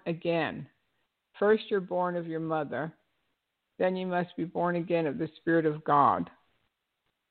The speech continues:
And Romans ten ten says, "Confession is made with the mouth unto salvation." So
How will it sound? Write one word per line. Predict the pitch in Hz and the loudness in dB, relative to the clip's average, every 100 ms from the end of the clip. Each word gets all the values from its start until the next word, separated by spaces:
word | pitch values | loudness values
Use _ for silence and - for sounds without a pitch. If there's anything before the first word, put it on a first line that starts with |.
| _ _ _ _ _ _ _ _ - | _ _ _ _ _ _ _ _ 0
And | 185 185 180 175 - _ - | 4 6 4 0 -6 _ -2
Romans | 202 226 214 202 - | 2 4 2 -2 -2
ten | 208 185 185 | -2 -2 -4
ten | - 220 208 - | -4 -2 -2 0
says, | 156 160 - - | 0 0 -4 -8
"Confession | 170 - 190 190 - 175 | -6 0 2 2 0 -4
is | 160 - | -4 -2
made | 151 135 156 | -2 -2 -2
with | 170 170 | -4 -6
the | - | -4
mouth | 180 170 165 175 185 - - | 0 2 4 4 0 -6 -6
unto | 165 - 160 | -6 -6 -6
salvation." | 147 160 190 240 254 - 131 - _ _ _ _ _ _ _ | -4 -2 -2 -2 -4 -6 -12 -12 _ _ _ _ _ _ _
So | 190 180 165 | 4 6 4